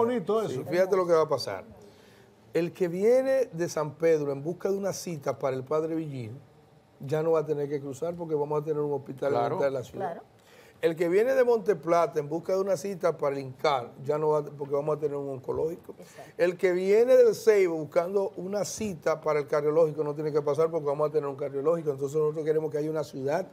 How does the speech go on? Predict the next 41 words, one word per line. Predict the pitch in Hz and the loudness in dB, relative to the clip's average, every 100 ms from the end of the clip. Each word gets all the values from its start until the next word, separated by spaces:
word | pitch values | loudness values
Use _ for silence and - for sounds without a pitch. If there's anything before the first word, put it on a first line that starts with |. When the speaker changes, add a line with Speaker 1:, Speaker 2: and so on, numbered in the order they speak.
| - - - - | -20 -20 -16 -8
Speaker 2:
sanitaria | 147 135 113 143 160 175 170 - | -6 -6 -4 -2 0 0 -4 -6
allá. | 117 104 123 127 - - _ _ _ - | -10 -6 -6 -6 -10 -20 _ _ _ -10
Y | 131 143 | -4 -2
eso | 160 190 | -2 -4
tiene | 175 190 190 | -2 -2 0
toda | 190 190 | 2 4
la | 185 | 2
lógica | 185 190 185 | 0 0 0
del | 175 | 0
mundo | 180 214 196 | -2 0 0
porque | 165 156 | 0 0
no | 151 | 0
solo | 156 185 190 | 0 0 0
le | 185 | 2
resuelve | 175 165 180 185 | 0 0 -2 -2
el | |
problema | 170 170 180 | 0 0 0
a | |
los | 170 165 | 2 2
orientaleños, | 160 151 139 151 190 147 - - - - | 2 -2 0 2 2 -4 -10 -20 -20 -6
le | 147 | -2
resuelve | 143 135 165 202 | 0 0 0 0
el | 202 | 2
problema | 208 202 208 208 202 202 - _ - | 2 2 2 0 -2 -6 -20 _ -4
a | 139 | 0
los | 143 131 - | 0 -2 -6
cientos | 185 202 190 202 165 | -2 -2 0 -2 0
de | |
miles | 160 180 196 | 0 2 2
de | 175 | 0
personas | 151 156 - 160 156 | 0 -2 2 2 2
que | - 131 | -2 -6
pierden | - 170 202 214 | -2 -2 0 -2
su | 165 180 | -2 -4
vida | 226 233 160 - - _ | 0 2 2 0 -20 _
cruzando | - 156 - 185 196 185 160 | -8 -6 -2 0 2 2 -2
esa | 175 165 | 0 0
ciudad | 160 165 180 135 - - _ | 0 0 0 0 -4 -20 _
en | - 127 | -8 -4
hora | 139 160 160 160 | 2 4 2 -2
pico | 220 - - | -6 -8 -18